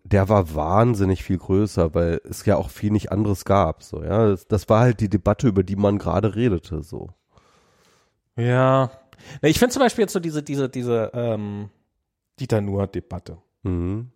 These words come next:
Speaker 2: die der so losgetreten hat. Das, das war ja, das ist ja schon eine große Debatte sozusagen. Ähm, ich, ich
Speaker 1: Mal wie,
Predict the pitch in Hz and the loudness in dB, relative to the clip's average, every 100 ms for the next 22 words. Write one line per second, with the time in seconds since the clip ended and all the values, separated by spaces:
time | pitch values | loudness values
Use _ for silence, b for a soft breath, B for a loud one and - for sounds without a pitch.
0 | - 92 - 87 85 87 82 85 - - | -14 -14 -8 -6 -6 -6 -6 -8 -10 -16
1 | - 90 - - - - 98 - 117 107 | -12 -10 -10 -10 -12 -8 -8 -4 -2 0
2 | 120 110 107 113 110 101 113 101 95 - | 4 4 4 2 2 2 2 2 0 -4
3 | - 101 107 104 95 90 - 92 - - | -2 2 2 2 0 -2 0 -2 -2 -4
4 | - 67 67 - - - - - - - | -6 -12 -12 -14 -14 -12 -12 -12 -16 -20
5 | - - _ - 104 95 95 98 - B | -20 -20 _ -2 2 2 2 -2 -6 B
6 | B B B B 117 - - 131 98 101 | B B B B 0 0 0 2 4 2
7 | 107 | 0